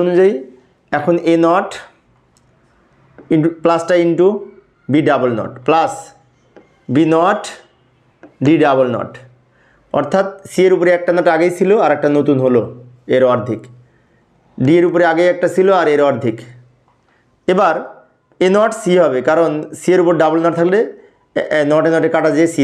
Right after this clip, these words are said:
থাকে, এ নট সি প্লাস বি নট ডি, তাই না? এখন এ নট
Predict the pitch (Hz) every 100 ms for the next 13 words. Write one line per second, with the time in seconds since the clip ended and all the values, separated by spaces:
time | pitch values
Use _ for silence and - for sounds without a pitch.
0 | 131 110 110 135 160 156 - 107 - -
1 | _ _ _ _ 147 147 131 - - _
2 | _ _ - - 135 170 175 151 123 107
3 | - - - _ _ _ _ _ _ _
4 | - 156 233 - - - _ _ _ _
5 | - 175 233 226 196 - - - 175 214